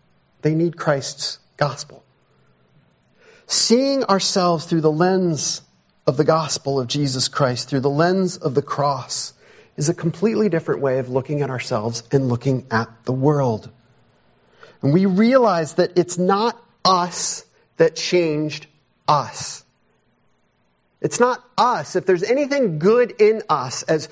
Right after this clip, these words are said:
good church-going people, good Christian people, we cannot claim the credit for it. It's all because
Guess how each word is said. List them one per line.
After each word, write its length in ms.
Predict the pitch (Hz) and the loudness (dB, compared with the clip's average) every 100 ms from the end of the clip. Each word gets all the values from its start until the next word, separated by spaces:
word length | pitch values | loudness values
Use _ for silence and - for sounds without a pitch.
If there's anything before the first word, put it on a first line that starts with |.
| - _ | -20 _
good 300 | 185 233 208 | 4 4 2
church-going 760 | - - 233 - - 202 190 165 | -2 0 -2 0 0 2 0 -4
people, 480 | - 185 - 87 - _ _ | -6 -6 -8 -18 -20 _ _
good 320 | - 240 - | 0 0 -2
Christian 560 | - - 233 - 185 143 | -4 -2 -2 -4 -4 -4
people, 500 | - 202 - 98 92 _ _ _ - | -4 -4 -4 -10 -12 _ _ _ -2
we 240 | 220 294 | 0 0
cannot 560 | 294 - 285 277 262 - | -4 -2 0 0 -2 0
claim 280 | 220 226 247 | 0 2 2
the 80 | |
credit 380 | 254 285 320 415 | 0 2 2 0
for 320 | - 131 95 | -4 -6 -6
it. 300 | 82 - - _ _ _ _ _ _ _ _ - | -8 -18 -20 _ _ _ _ _ _ _ _ -4
It's 200 | 208 - 196 | -4 -2 -2
all 200 | 208 220 | 0 0
because 640 | 202 - 156 139 - | 0 0 -2 0 -4